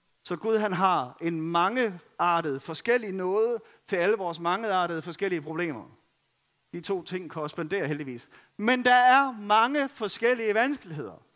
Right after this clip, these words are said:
Der er relationsvanskeligheder, ikke? Der er helbredsvanskeligheder og sygdom. Der er vanskeligheder på jobbet og i familielivet og inde i dig selv og udefra og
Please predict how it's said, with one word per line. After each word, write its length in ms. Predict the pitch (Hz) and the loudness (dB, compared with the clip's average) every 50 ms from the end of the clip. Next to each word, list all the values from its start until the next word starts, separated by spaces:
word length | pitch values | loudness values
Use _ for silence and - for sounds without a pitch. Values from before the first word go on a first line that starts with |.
| _ _ _ _ _ _ _ _ _ - | _ _ _ _ _ _ _ _ _ 2
Der 80 | 220 | 4
er 360 | 247 247 233 208 160 139 135 151 | 6 6 6 4 2 -2 -4 -4
relationsvanskeligheder, 1120 | 175 196 208 190 - - 302 277 214 170 175 170 165 175 170 - - 143 147 151 156 151 | -2 -2 -2 -2 -2 -2 -4 -4 -4 -6 -4 -4 -4 -4 -6 -10 -12 -10 -6 -4 -4 -2
ikke? 120 | 190 214 | -2 -4
Der 100 | 196 220 | -2 0
er 220 | 226 226 202 165 151 | 0 2 2 2 0
helbredsvanskeligheder 1160 | 135 120 180 240 285 285 262 214 196 190 175 - 196 175 175 190 180 - 165 165 180 175 156 | 0 0 2 2 2 0 -2 -4 -4 -4 -4 -4 -4 -4 -4 -6 -8 -10 -8 -8 -6 -6 -8
og 60 | 147 | -8
sygdom. 520 | - - 254 277 269 226 233 196 185 180 - - - - - - _ - | -8 -6 -4 -4 -2 -2 -2 -2 -4 -4 -10 -18 -20 -20 -20 -20 _ 2
Der 100 | 220 226 | 4 4
er 420 | 226 226 208 208 208 196 185 175 156 - - - _ _ _ _ _ _ | 4 4 4 4 6 6 6 4 2 -2 -10 -20 _ _ _ _ _ _
vanskeligheder 680 | 160 175 226 262 277 - - - 240 220 202 220 220 | 0 2 2 2 0 -2 -4 -4 -4 0 2 0 0
på 120 | 190 190 175 - | 0 -2 -4 -2
jobbet 360 | 208 214 220 247 240 233 214 202 | 0 0 2 2 0 -2 -2 -2
og 140 | 190 170 | -2 -4
i 20 | 170 | -6
familielivet 880 | 165 190 190 196 220 254 240 214 202 196 196 208 214 208 196 185 190 | -6 -6 -4 -2 -2 -2 0 0 -2 -2 -2 -2 -2 -2 -2 -2 -2
og 360 | 185 180 180 170 165 170 180 - - | -2 -2 -2 0 0 -2 -4 -6 -4
inde 340 | 226 233 254 262 277 277 233 | -4 -2 0 0 0 0 0
i 40 | |
dig 160 | 214 214 196 - | 0 0 -2 -2
selv 340 | - 226 247 247 247 233 196 | -2 -2 -2 0 -2 -2 -4
og 340 | 185 175 175 160 165 165 233 | -4 -2 -2 -2 -4 -4 -6
udefra 720 | 233 247 262 277 262 240 - - 220 220 220 226 226 214 | -6 -6 -4 -4 -4 -4 -4 -2 0 2 2 2 2 0
og 360 | - 160 160 160 143 151 147 | 0 -2 0 0 0 -2 -4